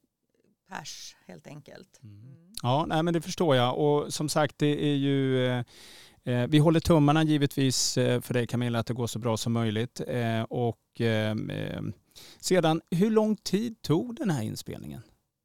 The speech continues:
Speaker 2: Vet, vet, alltså, hur lång tid, eh, har de sagt till dig att om du är, eh, från första början till slutet, hur, eh, hur lång tid, eh, är det?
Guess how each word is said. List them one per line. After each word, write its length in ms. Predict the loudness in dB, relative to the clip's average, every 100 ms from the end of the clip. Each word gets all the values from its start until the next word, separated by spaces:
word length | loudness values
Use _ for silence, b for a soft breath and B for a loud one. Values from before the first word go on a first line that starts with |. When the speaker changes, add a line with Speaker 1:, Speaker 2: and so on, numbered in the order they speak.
| _
Speaker 2:
Vet, 400 | -4 0 0 -4
vet, 420 | 0 2 0 -2 -4
alltså, 460 | 0 2 2 2 0
hur 280 | -2 -2
lång 180 | 0 -2
tid, 420 | 0 2 2 0 -2
eh, 220 | -2 0
har 120 | 0
de 120 | 0 0
sagt 360 | -2 -4 -6
till 240 | -4 -2 2
dig 300 | 2 2 0
att 160 | 0
om 240 | -2 0 2
du 100 | 4
är, 200 | 2 0 -8
eh, 160 | -10 -6
från 280 | 0 0 2
första 280 | -2 -2 0
början 400 | 0 0 -2 -4
till 380 | -4 -4 -4
slutet, 680 | -6 -6 -6 -8 -6 -8 -4
hur, 400 | -4 -4 -4 -4
eh, 200 | -4 -6 -6
hur 100 | -6
lång 180 | -6 -6
tid, 280 | -8 -6
eh, 320 | -6 -6 -8 -12 -16 -10
är 120 | -8
det? 260 | -6 -8